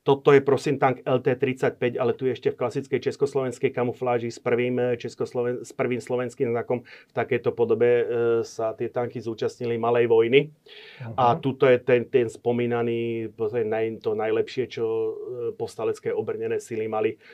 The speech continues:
Speaker 1: e, Panzer, Panzer tri Ausführung N, aj s tými šturcermi peknými.
Speaker 2: No, paráda.
Speaker 1: Takže, ako, ešte do zbierky mi chýba, ešte nemám, e, ešte som sa neprepracoval k, e,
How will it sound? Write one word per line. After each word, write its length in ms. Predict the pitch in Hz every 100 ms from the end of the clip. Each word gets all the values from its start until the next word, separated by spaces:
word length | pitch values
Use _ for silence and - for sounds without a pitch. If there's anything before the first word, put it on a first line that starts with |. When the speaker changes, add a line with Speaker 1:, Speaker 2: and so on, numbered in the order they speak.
| - _ -
Speaker 1:
e, 400 | 113 113 107 107
Panzer, 560 | - 113 110 123 117
Panzer 460 | 110 113 113 127 107
tri 240 | - 113
Ausführung 480 | 110 107 - 113 107 -
N, 240 | - 240 - _ _ _ _ _
aj 220 | - 113
s 160 | 110 - - _
tými 240 | 107 107
šturcermi 800 | 104 - _ 95 90 - 104 92
peknými. 540 | 95 92 - 90 85 - _ _ _ -
Speaker 2:
No, 160 | 117
paráda. 240 | 127 170 151
Speaker 1:
Takže, 240 | 117 135
ako, 480 | 135 - 139 120 - _ - - _ _ _ _
ešte 300 | - 135 151
do 100 | 131
zbierky 400 | 123 127 120 135
mi 80 | 123
chýba, 300 | - 123 117
ešte 160 | 107
nemám, 320 | 117 117 110 113
e, 80 | 110 110 113 107
ešte 240 | - - 123
som 80 | 110
sa 100 | 113
neprepracoval 800 | 104 113 117 110 - 113 110 107
k, 80 |
e, 120 | -